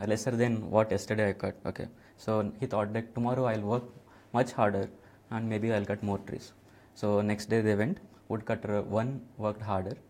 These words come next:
uh, same as yesterday's, and he cut ten trees. But woodcutter two worked harder than yesterday, but he cut only six trees. So he was confused, like, "I'm working harder, but first day I cut on ten trees, second day I cut eight trees,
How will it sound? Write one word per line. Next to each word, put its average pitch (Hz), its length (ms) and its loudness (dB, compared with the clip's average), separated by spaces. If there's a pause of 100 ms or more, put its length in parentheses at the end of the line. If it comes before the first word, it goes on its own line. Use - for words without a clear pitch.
(420)
uh, 98 300 -4
same 104 300 -2
as 98 320 -2
yesterday's, 101 460 -4 (440)
and 120 160 0
he 123 80 0
cut 110 220 0
ten 98 180 -2
trees. - 240 -12 (420)
But 113 120 0
woodcutter 139 460 0 (160)
two 143 260 2 (280)
worked 117 180 2
harder 120 360 8
than 131 160 6
yesterday, 117 460 4 (160)
but 113 160 0
he 131 80 -2
cut 120 200 -2
only 131 140 0
six - 220 -4
trees. - 240 -6 (380)
So 131 360 4
he 123 80 -4
was 151 120 2
confused, 139 500 2
like, 101 240 2
"I'm 110 180 0
working 110 280 0
harder, 135 420 0 (380)
but 107 160 -4
first 117 220 2
day 131 80 6
I 123 40 4
cut 117 220 0
on 117 180 0 (200)
ten 113 180 0
trees, 120 320 -2 (240)
second 113 360 2
day 113 140 6
I 107 40 2
cut 104 320 0 (120)
eight 123 220 2
trees, 127 320 0